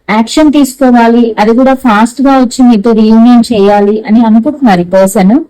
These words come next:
But ఇక్కడ ఏంటి అంటే, వెయిట్ చేస్తున్నారు, ఇది కరెక్ట్ టైమా కాదా అని చెప్పి వెయిట్ చేస్తున్నారు.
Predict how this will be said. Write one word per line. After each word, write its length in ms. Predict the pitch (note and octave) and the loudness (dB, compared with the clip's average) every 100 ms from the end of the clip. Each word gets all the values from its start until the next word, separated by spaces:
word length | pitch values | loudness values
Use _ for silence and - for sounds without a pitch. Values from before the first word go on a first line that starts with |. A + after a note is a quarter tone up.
| _ _ _ _ _ | _ _ _ _ _
But 140 | D4+ C#4 | -2 0
ఇక్కడ 160 | D#4 D4+ | 0 2
ఏంటి 260 | D4+ D#4 E4 | 2 2 0
అంటే, 200 | D#4+ D#4+ | 0 0
వెయిట్ 400 | C#4 B3+ B3 - | 0 0 0 0
చేస్తున్నారు, 760 | C4+ C4 A#3+ A3 G#3 G3+ G3 - | -2 0 0 2 2 0 -2 -2
ఇది 240 | A3 A3+ A3+ | 0 0 0
కరెక్ట్ 320 | A3+ A3 A3+ | -2 -2 -4
టైమా 340 | G#3+ G#3 G#3+ G#3+ | -2 0 0 -2
కాదా 400 | G#3+ F#3+ F#3+ G3+ | -2 0 0 0
అని 120 | G3 | 0
చెప్పి 260 | F#3+ G3 F3+ | 0 -2 -2
వెయిట్ 380 | F#3+ F#3+ F#3 - | 0 0 -2 -2
చేస్తున్నారు. 680 | G3+ - G#3 F#3+ F3+ F3 | -2 -2 -2 0 2 0